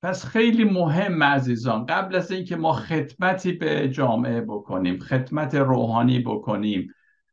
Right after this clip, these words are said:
اه، موعظه بکنیم، تعلیم بدیم، اه، عیادت بیماران بریم، اه، اصلاحات اجتماعی انجام بدیم،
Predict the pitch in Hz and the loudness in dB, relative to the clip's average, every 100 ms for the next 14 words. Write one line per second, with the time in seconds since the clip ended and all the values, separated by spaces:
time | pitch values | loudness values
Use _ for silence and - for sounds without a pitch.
0 | _ - 120 117 110 127 143 165 131 110 | _ -6 -2 0 2 4 4 4 0 4
1 | 139 123 117 107 117 113 113 98 - 139 | 2 2 -2 -2 -2 -2 -2 -6 -4 -4
2 | 131 131 131 135 120 120 110 120 110 101 | 0 2 4 6 4 0 -2 -2 0 -2
3 | 95 _ _ _ - 120 110 107 107 104 | -6 _ _ _ -8 -2 0 0 0 -2
4 | 104 101 - 127 131 127 135 139 135 113 | -6 -10 -2 2 4 4 4 4 2 2
5 | 123 117 120 113 123 131 117 110 107 104 | 2 4 4 4 4 4 2 0 -2 -6
6 | 101 101 95 104 107 98 95 98 95 104 | -6 -8 -8 -4 0 0 0 -2 -2 -4
7 | - 90 - - - _ _ _ _ - | -6 -6 -6 -8 -14 _ _ _ _ -2
8 | 127 127 135 139 139 143 131 127 - 117 | -2 2 4 4 4 2 2 0 2 4
9 | 113 120 139 123 113 107 117 110 107 101 | 4 6 6 6 4 2 2 2 0 -2
10 | 110 98 92 | -2 -2 -4